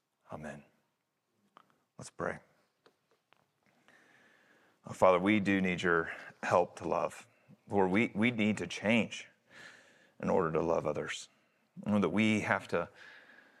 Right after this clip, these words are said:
believe that we are indeed forgiven. And Lord, we have to know that we have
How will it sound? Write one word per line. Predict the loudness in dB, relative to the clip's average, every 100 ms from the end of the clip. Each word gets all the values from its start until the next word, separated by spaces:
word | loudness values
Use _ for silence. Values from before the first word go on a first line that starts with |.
| _ _ _ _ _ _
believe | 2 4 6 4 2
that | -2
we | 0 2
are | 4 2
indeed | 0 0 0 -2
forgiven. | -4 -4 -4 -6 -14 -20 -20 -20 _ _ _ _ _ _ -6
And | 0
Lord, | 2 2
we | 2
have | 0 -2
to | -4
know | 0 4 4 4
that | 0
we | -2
have | 0 0 0